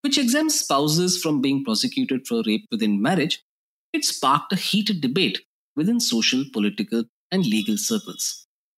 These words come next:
The so-called marital rape exemption has put the focus on consent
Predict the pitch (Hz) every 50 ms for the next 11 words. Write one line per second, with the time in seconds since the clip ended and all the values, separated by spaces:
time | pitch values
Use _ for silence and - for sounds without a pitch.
0 | _ _ - 285 - - - 294 277 277 277 254 254 240 202 160 131 131 143 165
1 | 185 190 208 190 175 143 131 139 147 139 113 107 - 123 123 131 131 - 151 170
2 | 165 - _ _ _ - 262 262 - - 311 269 277 285 269 - 160 151 156 -
3 | 185 175 - 139 123 120 117 120 110 101 - - - 170 214 226 -